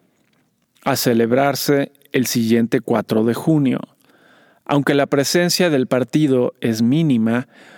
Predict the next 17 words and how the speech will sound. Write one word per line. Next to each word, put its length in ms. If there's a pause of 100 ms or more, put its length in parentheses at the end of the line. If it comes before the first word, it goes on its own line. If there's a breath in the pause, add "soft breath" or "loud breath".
(140 loud breath)
llamó 380
la 260
atención 920
porque 560
su 240
dirigente, 840 (360 loud breath)
Dante 500
Delgado, 720 (380 loud breath)
aseguró 640
que 420
el 220
pri 520
y 120
Morena 680 (380 loud breath)
pactaron 560
para 300
quedarse 720